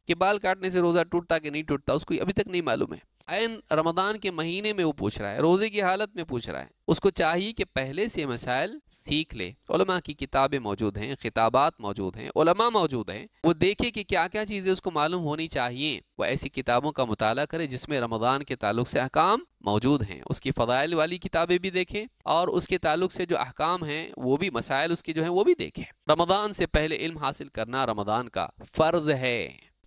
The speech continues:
फ़र्ज़ है। अल्लाह के नबी सल्लल्लाहु अलैहि वसल्लम फरमाते हैं, "तलबुल इल्मि फ़रीदतुन अला कुल्लि मुस्लिम।" इल्म हासिल करना हर मुसलमान पर फ़र्ज़ है।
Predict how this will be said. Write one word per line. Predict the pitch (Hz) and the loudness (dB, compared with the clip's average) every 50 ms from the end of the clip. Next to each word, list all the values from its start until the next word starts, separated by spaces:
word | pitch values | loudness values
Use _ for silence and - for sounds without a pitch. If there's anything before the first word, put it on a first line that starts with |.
| - | 0
फ़र्ज़ | - 151 156 156 139 127 | 2 2 2 2 0 0
है। | 113 101 98 85 73 - - _ _ - | -2 -2 -4 -6 -8 -8 -14 _ _ -4
अल्लाह | - 123 131 139 135 | -2 0 2 2 0
के | 131 - 127 | 0 -2 -6
नबी | 120 120 135 160 165 | -6 -4 -2 -2 -2
सल्लल्लाहु | 165 139 127 120 107 110 117 123 127 131 120 | -2 -2 -2 -2 -2 0 0 2 2 2 2
अलैहि | 117 113 | 0 -2
वसल्लम | 110 - 123 113 | -4 -6 -8 -8
फरमाते | 110 101 104 110 113 - - 127 | -8 -4 -2 -2 -2 0 0 0
हैं, | 135 151 170 - - _ _ - | 0 -2 -4 -6 -10 _ _ 0
"तलबुल | 151 160 160 151 139 131 123 113 | 2 2 2 4 4 2 2 2
इल्मि | - 135 165 165 160 143 | 2 -2 -2 -2 -4 -4
फ़रीदतुन | - - 131 135 170 180 151 143 - - 127 | -2 -2 0 2 2 2 2 0 0 0 0
अला | 110 101 110 117 104 104 | 0 0 0 0 -2 -2
कुल्लि | - - 165 151 131 110 | -2 -2 -2 -2 -2 -2
मुस्लिम।" | 107 120 - - - 85 78 76 73 71 _ _ _ - | -2 -2 -4 -4 -6 -8 -12 -12 -16 -20 _ _ _ -2
इल्म | 165 175 165 151 | -2 0 0 0
हासिल | 135 131 135 - 143 131 | 0 0 0 0 -2 -2
करना | - - 117 110 117 131 139 131 | 0 0 0 0 0 0 0 0
हर | 120 117 127 143 139 | 0 0 0 0 0
मुसलमान | 120 117 - 123 107 101 104 107 117 123 123 | -2 -4 -4 -4 -6 -4 -2 0 0 0 0
पर | 120 131 127 127 | 0 -2 -2 0
फ़र्ज़ | - - 113 113 113 104 101 | 0 0 0 0 0 -2 -4
है। | 98 107 110 107 | -2 0 0 0